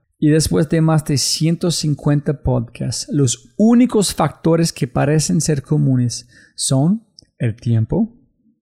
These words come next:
la aleatoriedad, la suerte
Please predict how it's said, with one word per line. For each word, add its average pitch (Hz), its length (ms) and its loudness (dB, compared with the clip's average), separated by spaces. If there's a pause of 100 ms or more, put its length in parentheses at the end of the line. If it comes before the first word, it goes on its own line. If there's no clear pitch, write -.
(240)
la 139 320 -2
aleatoriedad, 135 1120 0 (800)
la 139 280 0
suerte 147 840 -2